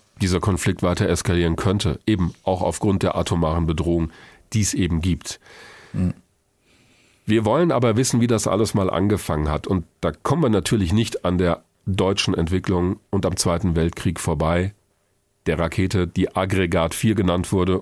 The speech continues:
Speaker 1: und dann als Vergeltungswaffe zwei von der Nazi-Propaganda bekannt wurde.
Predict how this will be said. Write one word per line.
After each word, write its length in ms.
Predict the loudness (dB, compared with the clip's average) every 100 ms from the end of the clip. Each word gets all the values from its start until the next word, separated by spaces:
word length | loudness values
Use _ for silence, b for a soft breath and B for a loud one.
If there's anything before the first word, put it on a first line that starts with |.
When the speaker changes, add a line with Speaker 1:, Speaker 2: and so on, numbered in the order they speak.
| -2
Speaker 1:
und 200 | -2 0
dann 160 | -2
als 360 | -2 -2 -2 -6
Vergeltungswaffe 960 | -4 -4 0 0 0 0 0 -2 -2 -2
zwei 380 | -2 0 0 -2 B B B
von 180 | -4 0
der 100 | 0
Nazi-Propaganda 960 | 0 0 -2 -4 -4 -2 -2 0 0 0
bekannt 440 | -2 -2 -2 -2
wurde. 360 | -2 0 0